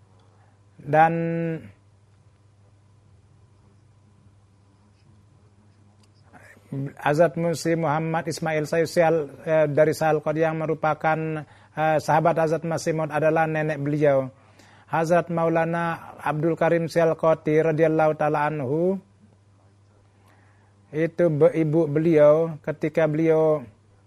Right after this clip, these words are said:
dan beliau di rumahnya itulah di, di, dirawat karena beliau tinggal di Kadian. Oleh karena itu di rumah Hazrat Masih Maud alaihi salatu wassalam beliau, jadi beliau mendapat, eh,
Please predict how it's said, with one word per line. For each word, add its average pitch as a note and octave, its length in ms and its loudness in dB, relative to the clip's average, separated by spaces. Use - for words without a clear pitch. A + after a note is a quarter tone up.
dan E3 560 0
beliau D#3+ 800 2
di C#3+ 160 2
rumahnya E3+ 480 2
itulah F3+ 320 4
di, D#3 160 0
di, D3+ 240 -2
dirawat D#3+ 720 2
karena E3 240 -2
beliau D#3+ 240 0
tinggal D#3+ 320 -2
di D3+ 80 -2
Kadian. D#3 640 2
Oleh D#3+ 320 2
karena D#3+ 320 -2
itu D#3 320 -2
di E3+ 160 2
rumah E3 400 -2
Hazrat D#3+ 400 -2
Masih E3 240 -4
Maud D#3+ 160 -4
alaihi D#3 240 0
salatu D#3 400 -2
wassalam D#3 480 -2
beliau, D#3 480 4
jadi E3 560 2
beliau E3 320 4
mendapat, D#3+ 640 2
eh, D#3 240 4